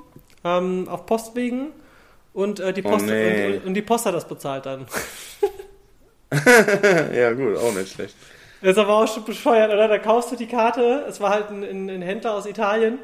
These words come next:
Speaker 1: hat die gekauft.
Speaker 2: Ach, wie
Speaker 1: Nach so
Speaker 2: ärgerlich.
Speaker 1: anderthalb Monate meinte so, ähm,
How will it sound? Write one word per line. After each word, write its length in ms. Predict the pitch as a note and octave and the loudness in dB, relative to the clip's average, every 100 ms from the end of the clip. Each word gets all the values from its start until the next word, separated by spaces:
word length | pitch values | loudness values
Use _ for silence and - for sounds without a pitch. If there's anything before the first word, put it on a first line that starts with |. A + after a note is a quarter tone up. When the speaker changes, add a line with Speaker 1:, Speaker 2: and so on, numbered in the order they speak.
| - - | -16 -10
Speaker 1:
hat 100 | G3 | -8
die 60 | G3+ | -4
gekauft. 540 | G#3+ G#3+ G#3 B3 - - - - | -4 0 2 2 0 -16 -18 -12
Speaker 2:
Ach, 120 | - - | -6 0
wie 40 | |
Speaker 1:
Nach 160 | G#3 G#3 | 2 2
so 80 | |
Speaker 2:
ärgerlich. 360 | G#3+ D3 C#3+ G3 | 4 6 6 4
Speaker 1:
anderthalb 400 | G3 A3 G#3+ G#3 | 6 6 6 6
Monate 300 | G#3 A3+ A3+ | 6 6 6
meinte 280 | G#3+ A3 A3+ | 2 4 4
so, 420 | A3 A3+ A3+ - - - _ - | 4 2 2 -6 -18 -20 _ -10
ähm, 260 | D3 D3+ | -8 -8